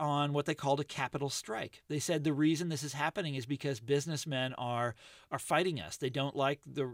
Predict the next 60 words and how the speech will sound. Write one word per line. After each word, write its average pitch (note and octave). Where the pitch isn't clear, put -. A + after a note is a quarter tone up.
they C3+
don't C#3
like C#3+
the -
Roosevelt C#3
reforms, C3
and C3
they're C3
fighting C#3+
us A#2
by, A#2+
you B2
know, A2+
withholding C3
productivity C#3
and, B2+
and C3+
withholding C3+
investment. C3
And C#3+
it's C3+
a C#3+
capital C#3+
strike E3
that C#3
we're A#2+
facing. A2
And D3
the, D#3+
uh, -
historians A3
generally F#3+
downplay D#3
this, B2+
uh, A2+
this C#3+
part, B2+
this D3
chapter C#3+
of B2
the C3+
New E3+
Deal C#3
because B2
they C3+
think C3
that's A#2
a B2+
conspiracy D#3+
theory, G2+
that A2+
that B2
was, A#2+
there's B2+
no C#3+
way C3
that G#2+
was A2+
the -
case. C3+